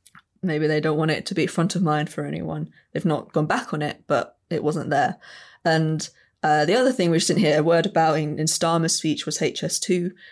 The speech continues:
uh, which was all anyone seemed to be talking about, at least in the media,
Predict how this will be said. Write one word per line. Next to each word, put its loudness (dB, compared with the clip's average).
uh, 4
which -2
was 2
all 6
anyone 0
seemed -2
to -12
be -4
talking -2
about, 0
at -6
least 0
in 0
the 0
media, -2